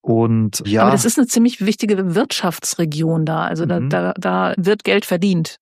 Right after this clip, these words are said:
Speaker 1: Ja, und ist ja auch wichtig, wenn wir schon sagen, es gibt viele traditionell lebende Regionen. Genauso gibt es in Afrika viele Städte, Industriestädte. Und da gehört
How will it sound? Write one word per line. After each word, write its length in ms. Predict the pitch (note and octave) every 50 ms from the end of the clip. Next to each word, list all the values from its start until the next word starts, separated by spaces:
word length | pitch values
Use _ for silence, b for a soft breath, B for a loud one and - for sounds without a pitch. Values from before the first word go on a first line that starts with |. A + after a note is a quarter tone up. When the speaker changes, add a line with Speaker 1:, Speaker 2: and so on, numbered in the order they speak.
| _ -
Speaker 1:
Ja, 400 | D3+ C3 C#3 C3 C3+ D3+ F#3 F#3+
und 280 | - C#3 C3 C3+ C3 -
ist 200 | - C3+ - -
ja 260 | C#3 C3 B2+ B2+ -
auch 300 | - B2 C3+ C#3+ - -
wichtig, 380 | - D#3 D#3 - - D#3 D3 -
wenn 120 | C3+ C3
wir 100 | B2+ B2+
schon 180 | A#2+ - B2+ A#2+
sagen, 260 | A#2 B2 B2 C3 C3+ C3+
es 120 | B2 -
gibt 180 | - C3 - -
viele 300 | - C3+ A#2+ B2 A#2 -
traditionell 580 | - - A2+ A2 A#2 - - C3 A#2+ B2 C#3
lebende 400 | C#3 C3+ C3+ C#3 C3+ C3+ B2+ C3
Regionen. 540 | A#2 B2 A#2 A2 B2+ B2 B2 B2+ B2+ B2 B2
Genauso 540 | B2+ A2+ A2+ A2+ G#2+ A2 B2 B2+ A#2 A#2+ A#2+
gibt 220 | A#2 A#2+ - - -
es 140 | A2 -
in 120 | - - A2+
Afrika 420 | A2+ A2 - - A#2+ G#2+ - A2+ A2
viele 260 | - - A2 G#2+ G#2+
Städte, 420 | - - - A#2 A2+ - - A#2
Industriestädte. 1040 | G#2+ G#2+ - B2+ A2+ G#2+ A2+ - - - C3 B2 A#2 - - - A2 G#2 - - G#2+
Und 80 | G#2+ G#2+
da 80 | A2
gehört 260 | G#2+ A2+ G#2+ A2 G#2